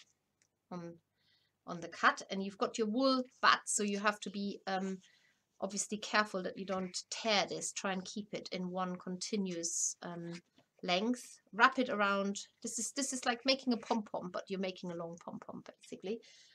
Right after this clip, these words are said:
And then the next color is the, um, rust, fox rust brown variegated that you get in your kitten pack. There, wrap that around next,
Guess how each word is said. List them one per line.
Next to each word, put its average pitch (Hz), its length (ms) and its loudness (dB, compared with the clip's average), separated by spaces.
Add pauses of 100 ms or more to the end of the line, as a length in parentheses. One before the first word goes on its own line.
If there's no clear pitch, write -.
(120)
And 214 100 -2
then 214 140 0
the 214 60 0
next 269 400 -2
color 247 420 8
is 214 320 0
the, 202 400 0
um, 190 480 -2 (1300)
rust, - 480 -4 (440)
fox - 340 -8
rust - 260 -8
brown 190 320 4
variegated 196 640 -2 (160)
that - 160 -4
you 190 100 -12
get 190 300 -4
in 202 160 -2
your 190 300 -2 (880)
kitten 226 480 -2 (340)
pack. - 380 0 (1300)
There, 214 280 -6 (920)
wrap - 120 -10 (100)
that 190 160 -6
around 185 420 -8 (760)
next, - 460 -6